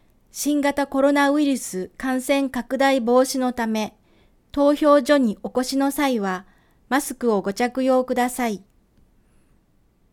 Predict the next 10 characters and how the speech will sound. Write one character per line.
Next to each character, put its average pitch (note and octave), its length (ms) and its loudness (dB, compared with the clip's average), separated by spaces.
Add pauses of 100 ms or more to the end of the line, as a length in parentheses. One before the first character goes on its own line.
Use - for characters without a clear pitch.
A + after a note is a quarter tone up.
(240)
投 C#4+ 220 4
票 C#4+ 320 4
所 D4 140 2
に A#3+ 160 0
入 A#3+ 240 2
場 C4 240 2
す C4+ 120 -6
る C4+ 140 -2
際 C4 300 -2
は、 F3+ 240 -8